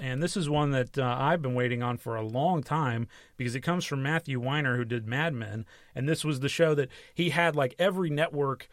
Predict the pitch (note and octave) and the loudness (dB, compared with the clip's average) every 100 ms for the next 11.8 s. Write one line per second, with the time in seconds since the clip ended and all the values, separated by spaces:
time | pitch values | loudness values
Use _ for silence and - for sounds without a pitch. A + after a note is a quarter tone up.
0 | - _ - D3+ D3+ C#3+ A#2+ - - G3+ | -20 _ -4 0 2 0 -2 -4 -4 0
1 | D#3+ B2 C3+ B2+ B2 D3+ D#3+ D3 C3+ C3 | 0 0 0 -2 0 0 2 2 2 2
2 | B2 B2 B2+ B2 A2 C#3 B2+ - D3 D3 | 0 -2 -4 -4 -2 -2 -2 0 2 2
3 | C3 - C3+ C3 C#3 A#2+ A#2+ A#2 C3+ C3 | -2 0 0 0 -2 -2 -2 -2 0 0
4 | - B2 - C#3 B2+ A2+ C#3 B2+ A#2 C3+ | -2 -2 2 4 4 2 2 4 4 4
5 | G#2+ - - - - - _ C3+ B2+ A2+ | 0 -6 -16 -20 -20 -20 _ 0 0 0
6 | B2+ A#2 C3+ A#2 A#2 B2+ - C3+ - C#3 | -6 0 2 4 4 2 2 -2 2 6
7 | C3 C3 C3 C#3 B2+ A2+ A2 G#2 G2+ G2 | 4 4 2 2 0 0 -2 -4 -4 -4
8 | G#2+ G#2+ G2+ B2+ A2 A2 B2+ A#2+ - C3 | -4 -4 -2 -4 -2 0 0 0 -4 -4
9 | B2 C#3 B2+ C3+ C3 C3 B2+ - - - | -4 -2 -2 0 0 -2 -4 -10 -20 -6
10 | B2 C3+ B2+ B2+ G#2+ - E3+ D#3+ C#3+ D3 | 0 2 2 -2 -8 -4 0 0 2 2
11 | D3 C#3 C3 B2 C3 B2+ B2+ A#2 | 0 -2 -4 -4 -2 -4 -6 -10